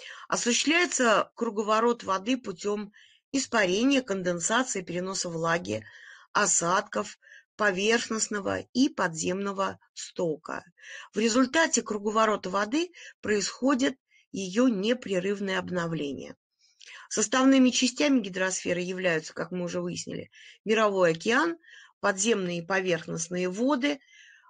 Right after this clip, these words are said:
э, суши, э, и, конечно, вы помните, вода в атмосфере.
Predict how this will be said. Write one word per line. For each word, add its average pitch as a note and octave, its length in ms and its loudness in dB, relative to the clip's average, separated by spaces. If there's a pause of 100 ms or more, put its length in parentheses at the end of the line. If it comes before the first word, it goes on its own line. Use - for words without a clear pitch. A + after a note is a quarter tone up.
э, G3+ 420 4
суши, G#3+ 640 0 (580)
э, F3+ 320 0
и, C4+ 180 2
конечно, G3 760 -2
вы F3+ 120 -4
помните, G#3 460 -4
вода E3+ 560 0
в E3 300 -6
атмосфере. E3+ 840 -4